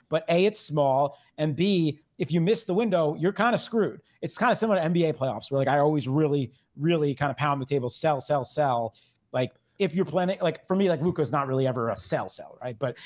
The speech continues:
if you're planning on selling Luka, for example, we've seen him go nuts in these playoff series. Like, that's the time you're gonna, you wanna offload those kinda guys. I have a feeling you're right about the market on, like, these two thousand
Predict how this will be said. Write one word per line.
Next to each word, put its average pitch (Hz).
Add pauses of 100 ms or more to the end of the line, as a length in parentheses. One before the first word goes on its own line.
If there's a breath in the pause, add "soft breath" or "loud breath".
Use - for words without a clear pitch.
(100)
if 175
you're 190
planning 170
on 143
selling 139
Luka, 131
for 123
example, 123
we've 131
seen 175
him 139
go 131
nuts 180
in 147
these 127
playoff 147
series. 127 (320 soft breath)
Like, 156
that's 208
the 175
time 170
you're 135
gonna, 139
you 156
wanna 135
offload 123 (300)
those 135
kinda 117
guys. 127 (460)
I 151
have 180
a 165
feeling 226
you're 156
right 151
about 135
the 139
market 151
on, 135
like, 127
these -
two -
thousand 175